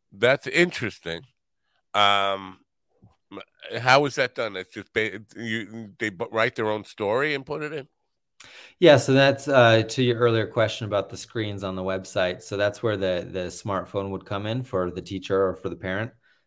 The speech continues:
Speaker 2: Uh, it's just simple app with, it's basically just a record button. Uh, you tap the red button, you talk into it. Uh, it can, the child can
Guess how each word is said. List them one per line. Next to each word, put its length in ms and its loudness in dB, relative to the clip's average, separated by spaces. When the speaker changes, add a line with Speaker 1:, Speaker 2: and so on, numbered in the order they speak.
Speaker 2:
Uh, 280 -2
it's 120 -8
just 200 -6
simple 340 -4
app 320 -4
with, 160 -10
it's 160 -10
basically 400 -4
just 220 -8
a 40 -6
record 440 -4
button. 320 -2
Uh, 60 -8
you 180 -2
tap 300 -2
the 80 -6
red 260 -2
button, 360 -2
you 120 -6
talk 340 -4
into 360 -4
it. 320 0
Uh, 200 -8
it 100 -14
can, 120 -20
the 120 -10
child 380 -2
can 260 -10